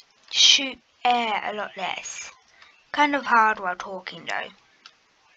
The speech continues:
With this part I do blow out quite a lot, but again, yeah. It's part of it.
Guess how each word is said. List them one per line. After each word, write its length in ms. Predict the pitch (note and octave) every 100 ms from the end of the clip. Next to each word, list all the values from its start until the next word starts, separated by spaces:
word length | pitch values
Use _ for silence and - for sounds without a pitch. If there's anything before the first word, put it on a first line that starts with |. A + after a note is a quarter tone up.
| _ _ _ _ _ _ _ _ - - _ _ _ _
With 120 | A#3+
this 760 | A#3 A3 A3+ - - - - - - - _
part 340 | A#3+ A#3 A#3
I 220 | A3+ A3+ A3
do 320 | A3 A#3+ A3+
blow 180 | A3 G#3+
out 260 | G#3 G3+
quite 520 | - A3 G#3+ G#3+ G#3 - - - - - - _ _ _ _
a 100 | G#3
lot, 300 | G3+ G#3+ C4+ - _
but 220 | G#3 G3+ -
again, 500 | G3+ G#3 G3+ G3+ G3+ _ -
yeah. 380 | G3+ G3+ A3+ A#3+ _ _ _ _ _ _ _ _ - - - _ _ _ _ _ _ _ _ _ _ _ _ _ _ _ _ _ _ _ _ _ _ A#3+
It's 200 | A3 -
part 240 | G#3 G#3
of 100 | G#3
it. 180 | C#4+